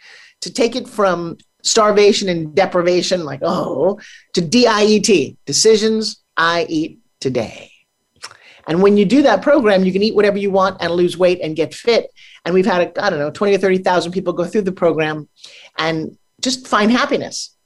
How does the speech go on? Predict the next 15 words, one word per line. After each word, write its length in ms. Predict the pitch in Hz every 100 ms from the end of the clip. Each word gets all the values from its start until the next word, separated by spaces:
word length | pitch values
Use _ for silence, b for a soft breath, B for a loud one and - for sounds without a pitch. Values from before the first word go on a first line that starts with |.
| _ b b
My, 280 | - 190 -
my 200 | 190 196
f-, 360 | 190 190 214 196
favorite 280 | 254 262 -
story 220 | 247 220
about 260 | 196 185 190
that 180 | 175
program 420 | - 220 220 202 175
is 80 |
that 100 | 170
we 80 | 165
started 360 | 180 196 208 226
it 140 | 185
in 140 | - 160
October 640 | 147 - 220 196 151 135